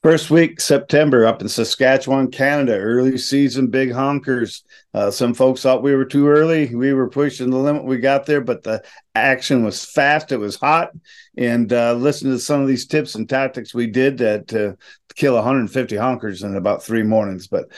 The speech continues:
hey, I'm George Lynch of Legendary Gear. The Game Call Company is legend by design.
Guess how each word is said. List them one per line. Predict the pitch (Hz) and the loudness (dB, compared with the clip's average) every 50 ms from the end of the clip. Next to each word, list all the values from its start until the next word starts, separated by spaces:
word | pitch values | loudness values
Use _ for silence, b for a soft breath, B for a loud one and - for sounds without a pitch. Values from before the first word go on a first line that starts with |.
| B B - | B B 2
hey, | 175 151 147 | 4 6 6
I'm | 143 139 135 | 6 4 4
George | 113 131 147 147 135 113 - | 4 4 4 4 4 2 2
Lynch | 139 156 156 147 - | 2 2 2 2 0
of | 127 117 | 0 2
Legendary | 123 127 123 120 117 123 120 120 113 123 123 120 120 | 4 4 4 2 0 0 0 0 0 0 0 -2 -2
Gear. | 113 101 131 135 131 123 | -2 0 2 2 2 0
The | 104 | 0
Game | 95 113 113 110 | -2 -4 -4 -4
Call | - - 120 120 | -2 -2 -2 -2
Company | 117 - 127 110 127 131 | -2 -2 -2 -2 -2 -2
is | 120 101 107 | -2 -2 -2
legend | 120 120 123 117 107 117 | -2 -2 -2 -2 -2 -2
by | 113 123 120 | -2 -2 -2
design. | 113 117 104 98 123 123 123 123 120 113 107 | -2 -4 -4 -2 -2 -2 -2 -2 -4 -6 -8